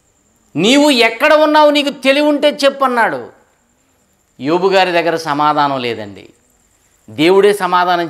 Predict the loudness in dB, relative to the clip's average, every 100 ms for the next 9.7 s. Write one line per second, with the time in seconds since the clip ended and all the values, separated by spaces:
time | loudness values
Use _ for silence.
0 | -8 -6 -6 -6 -10 -20 _ _ _ _
1 | _ _ -8 -4 -2 -4 -6 -8 -4 -4
2 | -4 -2 -2 -2 -4 -14 _ _ -14 -14
3 | -4 -4 -4 -12 -8 -4 -2 0 0 -2
4 | -6 -8 _ _ _ _ _ -8 -2 0
5 | 0 -4 -2 -2 0 0 2 0 2 2
6 | 2 -2 -4 -2 -6 -4 -4 -2 -4 -8
7 | -18 _ _ -20 -18 -20 -18 -8 -2 0
8 | 0 -2 -6 -6 -8 -4 -2 -2 -4 -4
9 | -2 -4 -4 -8 -10 -12